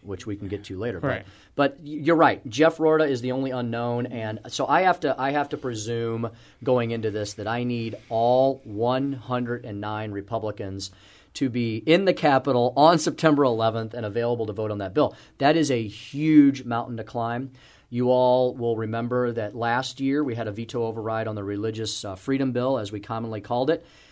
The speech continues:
Speaker 1: We had to keep the board open for about twenty-five minutes because we were stuck at one oh eight, and we even had a few Democrats vote with us at that time. People,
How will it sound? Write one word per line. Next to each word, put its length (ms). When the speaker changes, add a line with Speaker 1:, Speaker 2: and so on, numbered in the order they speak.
Speaker 1:
We 100
had 100
to 60
keep 220
the 60
board 260
open 260
for 100
about 240
twenty-five 520
minutes 260
because 280
we 140
were 120
stuck 440
at 80
one 160
oh 160
eight, 240
and 100
we 100
even 180
had 160
a 80
few 260
Democrats 440
vote 140
with 120
us 160
at 60
that 100
time. 160
People, 400